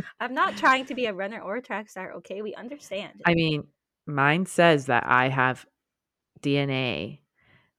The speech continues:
Speaker 2: commonly found in elite
Speaker 1: Shh.
Speaker 2: endurance <laughs>
Speaker 1: Shh. Shut it.
Speaker 2: athletes.
Speaker 1: Shut it.
Speaker 2: <laughs>
Speaker 1: Whatever.
Speaker 2: So, if anybody wants to sponsor me in a race,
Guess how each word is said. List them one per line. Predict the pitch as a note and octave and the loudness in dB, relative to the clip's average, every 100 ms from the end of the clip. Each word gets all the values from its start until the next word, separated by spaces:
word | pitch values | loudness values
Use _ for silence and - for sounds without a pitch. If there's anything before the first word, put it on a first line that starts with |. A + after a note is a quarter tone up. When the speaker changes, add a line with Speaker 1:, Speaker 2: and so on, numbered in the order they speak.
| - | -6
Speaker 2:
commonly | - C#3 D3 D3 D3 | 0 0 0 -2 -2
found | - C#3 B2+ C3 - | 0 0 -2 -6 -10
in | C3+ - - | -10 -10 -8
elite | C3 C3 B2+ C3+ C3 | -6 -4 -4 -2 0
Speaker 1:
Shh. | B2+ - - - - _ - | 2 2 2 0 -2 _ -4
Speaker 2:
endurance | D#3 C#3+ D#3 D#3 E3 E3 - | -4 0 2 4 4 2 6
<laughs> | C4 - G3 | 6 6 2
Speaker 1:
Shh. | - - - - C4 C#4+ | 0 -2 -6 -12 -12 -14
Shut | - B3+ - | -6 -4 0
it. | C#4+ | 4
Speaker 2:
athletes. | D3+ C3+ - D3+ D3+ C3 - | 4 4 0 -6 -4 -6 -8
Speaker 1:
Shut | - C4 | -2 0
it. | - F#3+ - | 0 -2 -4
Speaker 2:
<laughs> | F3 - - _ - G#3 G3+ - - - _ _ _ | -8 -8 -16 _ -20 -16 -16 -20 -20 -20 _ _ _
Speaker 1:
Whatever. | - D4+ - G3 G#3 A3 | -10 -8 -6 -4 -2 -4
Speaker 2:
So, | C#3 - _ _ _ _ _ _ _ _ _ _ | -8 -14 _ _ _ _ _ _ _ _ _ _
if | C#3 C3+ | -14 -8
anybody | C3 C3+ D3+ | -6 -2 0
wants | D#3 D#3 | 0 -2
to | E3 | -4
sponsor | - D3+ D3 D#3+ | 0 0 0 -2
me | D#3 D#3 | -2 -2
in | D#3 | -2
a | D3+ | -2
race, | C#3+ G#2 C#3 - | -2 -2 -6 -12